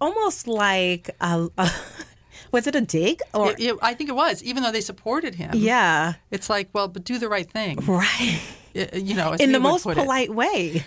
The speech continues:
Speaker 2: Right.
Speaker 1: Right, of course, because, you know, it, it, it, it drove the message home. But obviously, I mean, I picked up on it. So
Speaker 2: Yeah.
Speaker 1: I'm sure Thomas Jefferson was a, you know, very
Speaker 2: Yeah.
Speaker 1: smart man. I'm sure he could pick up on the undertones.
Speaker 2: That's right.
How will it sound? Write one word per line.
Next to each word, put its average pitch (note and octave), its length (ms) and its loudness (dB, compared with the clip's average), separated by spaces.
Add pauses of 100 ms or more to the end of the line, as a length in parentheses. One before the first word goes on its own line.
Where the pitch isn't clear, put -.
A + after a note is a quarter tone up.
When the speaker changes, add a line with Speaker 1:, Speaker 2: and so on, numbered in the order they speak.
(160)
Speaker 2:
Right. F3 420 -2 (600)
Speaker 1:
Right, A#3 300 2
of G3 120 -2
course, G#3+ 360 0
because, F#3 520 -2
you G3+ 220 0
know, F3 140 2
it, F3+ 160 0
it, F#3 160 0
it, F3 460 -2 (220)
it F3 180 -2 (220)
drove F#3+ 280 0
the F#3 60 2
message E3+ 360 0
home. A3+ 300 0
But E3 200 0
obviously, F3+ 540 -2
I E3 140 2
mean, E3+ 160 2
I E3 100 0
picked - 300 -4
up D3 120 -2
on D3+ 160 0
it. D#3 140 -2
So E3+ 260 0
Speaker 2:
Yeah. A3 380 0
Speaker 1:
I'm - 160 2
sure B3+ 300 0
Thomas G#3 360 -2
Jefferson F3 460 0
was E3+ 140 0
a, E3+ 200 0
you F#3 140 -2
know, D3+ 160 0
very F#3 200 2
Speaker 2:
Yeah. G3 120 2
Speaker 1:
smart E3+ 320 2
man. E3 240 0
I'm E3+ 80 2
sure E3+ 220 -2
he D#3 160 -2
could D#3 180 -4 (140)
pick - 180 -4
up D#3 160 -2
on E3 80 0
the D#3+ 80 -2
undertones. D#3+ 800 -2
Speaker 2:
That's F3 200 -4
right. D#3 180 -4